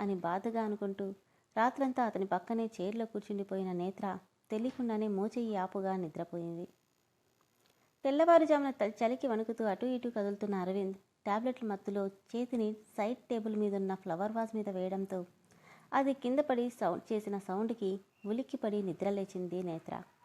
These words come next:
షివరవుతున్న అరవింద్ని చూసి కంగారుగా ఏసీ ఆఫ్ చేసి బ్లాంకెట్ అతని మెడ వరకు కప్పింది. కెటిల్లో హాట్ వాటర్ పెట్టి తడి బట్టతో ముఖమంతా తుడుస్తూనే, "అరవింద్, నేను మాట్లాడేది నీకు వినిపిస్తుందా?"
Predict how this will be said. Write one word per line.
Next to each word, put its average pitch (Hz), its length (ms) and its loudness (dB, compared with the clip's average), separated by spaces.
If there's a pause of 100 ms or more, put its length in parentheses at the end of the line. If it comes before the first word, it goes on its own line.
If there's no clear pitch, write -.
(960)
షివరవుతున్న 339 520 6
అరవింద్ని 269 540 2
చూసి 240 180 -2
కంగారుగా 220 540 2
ఏసీ 208 360 0
ఆఫ్ 208 300 -2
చేసి 196 320 -4 (120)
బ్లాంకెట్ 214 460 0
అతని 196 220 -2
మెడ 180 200 0
వరకు 214 300 -2
కప్పింది. 175 480 -6 (760)
కెటిల్లో 247 360 2
హాట్ 208 300 2
వాటర్ 226 240 0
పెట్టి 190 460 -2 (460)
తడి 240 120 2
బట్టతో 240 360 0
ముఖమంతా 220 500 -2
తుడుస్తూనే, 202 640 -2 (800)
"అరవింద్, 185 300 2 (380)
నేను 285 180 4
మాట్లాడేది 269 480 2
నీకు 233 200 0
వినిపిస్తుందా?" 220 640 0